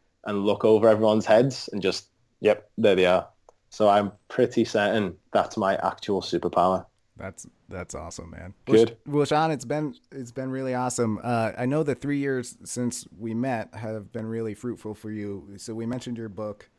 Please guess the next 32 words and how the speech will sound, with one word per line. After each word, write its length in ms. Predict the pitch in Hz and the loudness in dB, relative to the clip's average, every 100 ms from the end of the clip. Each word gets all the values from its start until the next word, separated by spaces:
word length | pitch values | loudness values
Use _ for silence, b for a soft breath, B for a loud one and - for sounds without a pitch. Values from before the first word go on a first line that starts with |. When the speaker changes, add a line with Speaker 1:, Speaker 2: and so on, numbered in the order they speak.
| _ _ _ - | _ _ _ -14
Speaker 2:
um, 440 | 101 98 95 92 98 | -10 -8 -8 -10 -10
called 200 | 101 95 | -10 -8
Finding 300 | 110 107 107 | -6 -6 -6
Your 120 | 104 | -8
Balance. 600 | 90 98 95 98 - - _ - | -8 -8 -8 -10 -10 -12 _ -14
Where's 320 | 113 131 123 | -6 -4 -2
that 160 | 127 120 | -4 -4
Speaker 1:
Mm-hmm. 100 | 104 | -4
Speaker 2:
available 340 | 110 98 101 | -4 -4 -6
on? 160 | 98 98 _ _ _ _ _ | -6 -10 _ _ _ _ _
Speaker 1:
So 40 | |
that's 240 | 131 127 - | 4 6 4
on 360 | 131 127 123 120 | 6 6 4 2
Amazon. 400 | 107 104 107 104 104 _ _ _ | 2 4 2 2 -6 _ _ _
You 20 | |
can 100 | 113 | 0
get 140 | 107 101 | 2 4
it 60 | |
on 120 | 101 104 | 2 0
Kindle 720 | 147 139 139 143 139 135 - | 2 2 4 6 8 6 4
or 320 | 120 107 104 - | -2 -2 -4 0
paperback. 600 | 110 110 120 135 160 - _ _ _ _ _ _ | 0 0 4 2 2 -10 _ _ _ _ _ _
So 320 | - 110 110 | 2 4 6
it's 180 | 110 123 | 4 4
in 220 | 117 113 | 4 4
the 60 | 123 135 | 4 6
U 80 | 117 | 8
S 200 | 107 - | 6 2
and 140 | 110 | -2
the 60 | 104 | 0
U 140 | 101 | -2
K, 440 | - 98 98 95 | 0 2 4 2